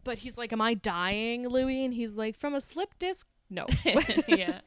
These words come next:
Speaker 1: <laughs> He's like, "It's gonna be okay." But he's like, "No, it's all pain."
Speaker 2: Yeah.
Speaker 1: He's like, "Let me tell you something." <laughs>
Speaker 2: He, 'cause Jake says to him, like, "I was in hell." And so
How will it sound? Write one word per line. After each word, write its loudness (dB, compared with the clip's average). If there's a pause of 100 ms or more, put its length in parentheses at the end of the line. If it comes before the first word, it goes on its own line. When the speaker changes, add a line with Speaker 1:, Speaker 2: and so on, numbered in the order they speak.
(220)
Speaker 1:
<laughs> -20
He's -10
like, -6
"It's -6
gonna 2
be 4
okay." 0
But -2
he's -6
like, -6
"No, 0
it's -4 (180)
all -2
pain." -6 (120)
Speaker 2:
Yeah. -12
Speaker 1:
He's -10
like, -6 (480)
"Let 0
me 4
tell 2
you 2
something." -8
<laughs> -4 (1040)
Speaker 2:
He, -10
'cause -10
Jake 0
says -2
to -6
him, -4
like, -4 (100)
"I 8
was 0
in -4
hell." 0 (380)
And -2
so 2